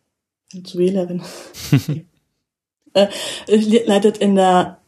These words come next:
zweiten Liga, meine ich. Ähm, also kurzum, es sind so gut wie alle in der, in der ersten Liga, auch bei den Assistentinnen tatsächlich. Ähm, erste Männerliga, das ist,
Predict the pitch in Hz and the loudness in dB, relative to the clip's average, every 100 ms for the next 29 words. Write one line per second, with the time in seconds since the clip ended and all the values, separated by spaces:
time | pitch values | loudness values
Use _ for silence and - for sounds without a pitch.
0 | - - - 160 170 156 240 277 285 285 | -20 -12 -8 -4 -4 0 0 2 4 4
1 | 285 285 294 277 262 269 294 302 - - | 4 2 2 2 2 4 4 2 -6 -14
2 | - - 240 240 240 240 233 - 233 226 | -6 2 4 4 4 2 0 0 2 0
3 | 226 - - 190 269 262 247 247 - 240 | -2 -12 -10 0 0 2 2 2 0 0
4 | 233 233 - 233 269 247 - 208 214 202 | 0 0 0 2 2 2 2 2 2 2
5 | 196 190 185 175 180 - 190 240 240 - | 2 2 2 2 0 0 0 2 2 0
6 | 208 202 - - 247 240 175 170 180 180 | -2 -2 -2 0 2 2 2 0 -2 -2
7 | 175 170 240 302 - - - - - - | -2 0 0 0 -4 -20 -20 -20 -20 -2
8 | 196 190 190 185 180 214 214 208 202 240 | 2 4 2 2 2 0 2 2 4 4
9 | 202 175 165 165 190 220 226 226 - | 4 2 0 2 2 4 2 2 -2